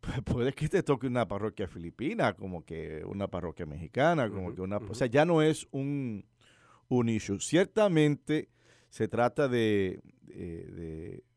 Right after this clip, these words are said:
Speaker 1: eh, co-, comparar, parear. Y no, si el sacerdote sabe español, pues, ¿por qué no? ¿Por qué
Speaker 2: Ya.
Speaker 1: no ir a una comunidad que haya presencia hispana? Si el
Speaker 2: Ujú.
Speaker 1: sacerdote sabe polaco,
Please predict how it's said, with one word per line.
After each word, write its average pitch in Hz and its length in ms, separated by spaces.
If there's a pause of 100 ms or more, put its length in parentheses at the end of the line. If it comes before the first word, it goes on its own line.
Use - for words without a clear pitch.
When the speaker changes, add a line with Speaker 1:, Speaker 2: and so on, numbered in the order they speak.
(180)
Speaker 1:
eh, 95 520
co-, - 280
comparar, 117 640
parear. 127 680 (400)
Y 156 80
no, 117 120
si 110 100
el 95 80
sacerdote 101 400
sabe 156 200
español, 147 480
pues, - 280 (800)
¿por 117 200
qué 131 160
no? 143 340
¿Por 110 140
qué 123 60
Speaker 2:
Ya. 131 100
Speaker 1:
no 131 160
ir 120 100
a 127 40
una 120 140
comunidad 127 540
que 117 120
haya 110 140
presencia 92 400
hispana? 101 400
Si - 80
el 101 60
Speaker 2:
Ujú. 87 100
Speaker 1:
sacerdote 85 480
sabe 123 320
polaco, 147 580